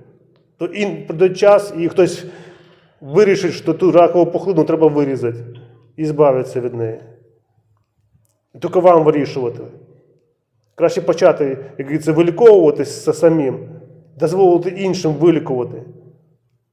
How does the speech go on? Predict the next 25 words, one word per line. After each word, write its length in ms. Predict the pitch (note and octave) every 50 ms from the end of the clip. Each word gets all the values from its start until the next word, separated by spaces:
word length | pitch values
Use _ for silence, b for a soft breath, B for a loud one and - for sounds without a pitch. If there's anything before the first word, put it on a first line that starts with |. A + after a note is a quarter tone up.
| _ _
Ви 100 | - D#3+
маєте 300 | F3 F#3 F#3 F3+ F3 F#3
зняти 380 | F3+ E3+ E3 F#3+ F#3 E3+ E3+ E3
будь-які 400 | D3+ D#3 E3 D#3 D3+ D3+ - D#3
обмеження 480 | D3 D3 D3+ E3+ D#3+ C#3 C#3 D3 C#3+
на 100 | C#3 C#3+
виробництво 500 | C#3+ C#3+ C#3+ C#3+ C#3+ D#3+ D3+ C#3 D3+ D#3
боєприпасів 720 | C#3 C3 C#3 C#3 C3+ C3+ D3 - - D3 C3+ A#2+ A#2 C3 C3+
і 20 |
озброєння. 600 | C3+ C3 C3 C3+ C3+ C#3+ C3+ B2+ B2 A#2 B2 A#2+ - - b b b b b b b b b b _ _ _ _ _ _ _ _ _ _ _ _ _ _ _ _ _ _ _ _ -
Не 80 | D3 D#3
можете 400 | F3+ G3 G3+ G3 G3 G3 G3+ F#3
самі, 380 | F3+ - G3+ G3 F#3+ G3 F3+
не 160 | D#3+ E3+ F3
втручайтеся, 840 | E3+ - E3+ F3 E3+ - F#3 F3 D#3+ D3+ - B2+ - - B2+ A#2 - - - b b b b b b b -
не 100 | D3+ D#3
перевіряйте. 960 | D#3 G3 F#3 F#3+ F#3+ F#3+ F#3 F3 F3 D#3+ C#3 C3+ C3 - C3 B2+ - - - - - - -
Зніміть 520 | - C3+ D3+ G3+ G3+ G3+ F#3 C3+ C3 C3+ C3+
будь-які 320 | D3 D#3 D#3 C#3+ D3+ D3+
заборони. 480 | C#3 C#3+ D3+ C#3 D3 C#3 C3+ C3 B2 A#2+
Будь-хто 520 | B2+ E3 G3+ - - - - F#3 E3 C#3+
хай 260 | B2+ - - D3+ C#3
виробляє 480 | C3+ C#3 C#3+ C#3+ C#3 D3+ D#3 D#3+ D3+ C#3+
будь-яке 460 | D3 D3 D#3+ D#3 D#3 D#3 D#3 D3 C3+
озброєння. 520 | C3+ C3+ D3 D3 D3 C3 A#2 G#2+ A2 A#2+